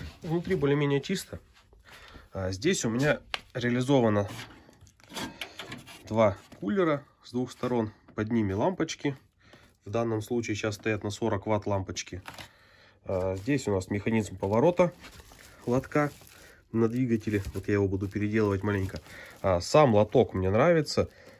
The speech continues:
Э, маленько кривоват. Ну, в принципе, для себя мне как бы особо ровно не надо. А, лишь бы оно работало. Также здесь имеется, э, два блока питания. Ну, наверное, я переделаю на один, посмотрим.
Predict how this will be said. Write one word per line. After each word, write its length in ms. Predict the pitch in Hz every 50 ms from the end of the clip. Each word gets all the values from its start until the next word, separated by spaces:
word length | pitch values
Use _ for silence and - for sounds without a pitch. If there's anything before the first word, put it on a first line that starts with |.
| - -
Э, 180 | 101 95 92
маленько 400 | 92 104 117 123 127 135 - 117
кривоват. 600 | 113 - 120 120 123 131 147 165 180 175 175 -
Ну, 460 | 110 123 151 170 156 131 113 95 87
в 140 | 87 - _
принципе, 360 | - 117 117 113 - - 98
для 160 | 92 98 101 104
себя 360 | - - 117 120 139 143 127
мне 300 | 104 101 110 110 101 90
как 300 | - - - 95 92 92
бы 120 | 87 95
особо 300 | 98 - - 107 101 104
ровно 240 | 113 120 120 117 113
не 140 | 113 117 117
надо. 320 | 117 104 92 90 82 80 - _ _ _ _ - _ _ - - - - - - -
А, 140 | - 92 98
лишь 220 | 98 107 127 127 117
бы 120 | 110 107
оно 200 | 107 113 120 120
работало. 580 | 117 117 120 117 117 107 - 90 87 82 82 - - - - - - - - - - - - -
Также 320 | 117 123 117 107 104 104
здесь 120 | 101 - -
имеется, 440 | 113 110 104 101 90 - 92 85 - - - - - - - - - -
э, 300 | 98 98 92 92 90 90 90
два 220 | 95 110 127 - 90
блока 320 | 90 104 110 113 - -
питания. 500 | - 131 117 - 175 180 185 160 123 104
Ну, 160 | 95 107 113
наверное, 420 | 117 113 110 117 123 123 120 117 110
я 40 | 104
переделаю 560 | - 107 110 107 113 120 117 110 104 101 101
на 140 | 104 104 107
один, 320 | 107 117 120 156 160 151
посмотрим. 500 | - 101 - - 107 101 92 95 90